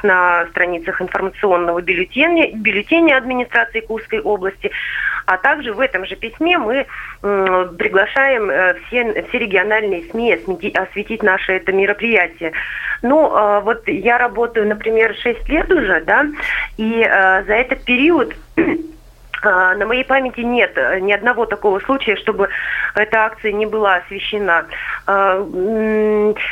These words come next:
в большинстве случаев у нас, э, присутствует не менее семи региональных средств массовой информации, которые,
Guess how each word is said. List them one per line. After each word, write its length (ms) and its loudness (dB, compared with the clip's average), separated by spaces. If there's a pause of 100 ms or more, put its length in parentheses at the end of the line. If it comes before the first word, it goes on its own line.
(140)
в 80 -4
большинстве 600 2
случаев 500 2
у 120 -2
нас, 220 4 (100)
э, 180 2
присутствует 800 0
не 120 4
менее 420 4
семи 260 4 (120)
региональных 800 2
средств 280 -2
массовой 420 0
информации, 560 0
которые, 520 2